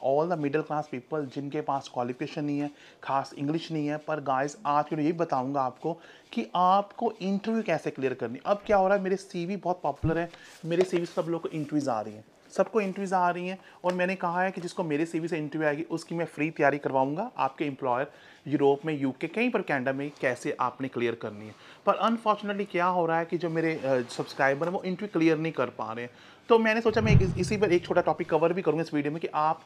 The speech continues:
कैसे क्लियर करोगे इंटरव्यू। मान लेते हैं कि आपको फैक्ट्री वर्कर की इंटरव्यू आ जाती है आज मेरे वीडियो देखने से, आपने सीवी का लेटर भेजा है। तो गाइस अगर सीवी का लेटर बनाना है तो आप मेरे पास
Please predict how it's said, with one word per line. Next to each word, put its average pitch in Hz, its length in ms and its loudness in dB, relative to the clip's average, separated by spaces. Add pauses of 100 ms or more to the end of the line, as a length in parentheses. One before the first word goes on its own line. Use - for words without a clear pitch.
(100)
कैसे 156 280 -2
क्लियर 151 280 -2
करोगे 139 260 0
इंटरव्यू। 147 280 -2
मान 165 180 2
लेते 175 180 -4
हैं 165 80 -8
कि 185 60 -4
आपको 165 400 -2 (380)
फैक्ट्री 202 260 4
वर्कर 185 200 2
की 151 120 -4
इंटरव्यू 151 260 2
आ 135 60 6
जाती 131 200 0
है - 80 -8
आज 135 260 4
मेरे 139 180 0
वीडियो 131 240 0
देखने 123 240 -2
से, 151 100 -6
आपने 143 420 -2
सीवी 131 260 -4
का 131 100 0
लेटर 123 160 0
भेजा 110 320 -6
है। 117 120 -10 (460)
तो 196 60 0
गाइस 202 200 6
अगर 202 120 4
सीवी 196 260 -2
का 208 60 4
लेटर 202 100 0
बनाना 185 300 0
है 185 80 0
तो - 160 -12
आप 147 160 2
मेरे 147 220 0
पास 151 260 0